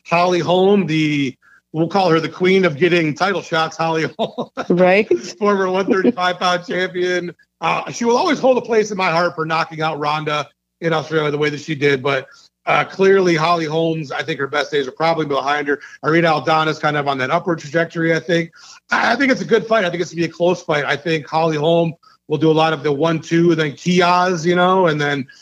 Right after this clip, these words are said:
Speaker 1: Irene Aldana ha-, has her skill set too. I got Ire-, Irene Aldana winning by split decision. I think it's gonna be very close, but I got Irene Aldana winning by split decision. What about you?
Speaker 2: Oh, that's funny. I,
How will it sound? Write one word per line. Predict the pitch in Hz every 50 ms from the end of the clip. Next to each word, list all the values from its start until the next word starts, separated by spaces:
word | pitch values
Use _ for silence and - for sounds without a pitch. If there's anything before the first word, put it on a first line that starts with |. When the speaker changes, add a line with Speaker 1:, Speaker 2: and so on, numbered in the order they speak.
| - - -
Speaker 1:
Irene | 143 156 160 160
Aldana | 170 160 160 147 156 156 160 165 165 160 160 156 143 151 147 139 - -
ha-, | 135 143 143 123
has | 156 160 147 -
her | 170 160
skill | - - 170 165 160
set | 160 - 160 143 -
too. | - 160 160 160 - - - -
I | 170 185
got | 214 240 247 220
Ire-, | 202 196 196 196
Irene | - 175 175 156 151 185 190 196
Aldana | 196 180 170 160 170 165 170 165 165 156
winning | 139 160 170 170 160
by | 151 151 143
split | - - - - 190 196 202 196
decision. | 180 147 - 185 170 139 135
I | 131
think | 135 151 160
it's | 147
gonna | 135 147 143
be | 131
very | 160 180 202
close, | 202 202 208 214 196 185 208 - - _ _ - - - - -
but | 147 156
I | 160
got | 160 170 165 160
Irene | 151 147 160 165
Aldana | 170 180 175 175 170 165 160 160 160 147
winning | 135 151 151 156 147
by | 139 135 131
split | - - 185 180
decision. | 151 - - 165 151 123 143 139
What | 135 139
about | 135 135 135 127
you? | 120 113 101 - _ _ _ _ _ _ _ _ _ _ - - - - - _ - -
Speaker 2:
Oh, | 185 180 175 170 170
that's | 160 165 160 - - -
funny. | - - 160 160 156 156 156
I, | 151 - 165 170 170 170 131 -